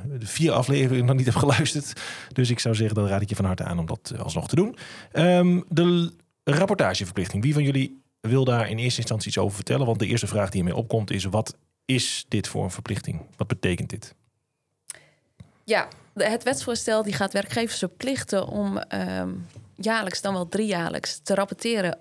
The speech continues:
Speaker 2: over de loonkloof. Ehm, dat, dat gaat, dat is heel breed, die loonkloof. Dat houdt zowel in over de, over het basisloon, maar ook over variabele en aanvullende componenten.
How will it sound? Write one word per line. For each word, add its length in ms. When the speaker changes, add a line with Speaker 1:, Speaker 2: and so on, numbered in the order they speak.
Speaker 2:
over 280
de 200
loonkloof. 760
Ehm, 520
dat, 140
dat 160
gaat, 340
dat 240
is 60
heel 140
breed, 320
die 100
loonkloof. 460
Dat 300
houdt 240
zowel 400
in 240
over 200
de, 300
over 240
het 80
basisloon, 600
maar 140
ook 140
over 200
variabele 480
en 80
aanvullende 440
componenten. 640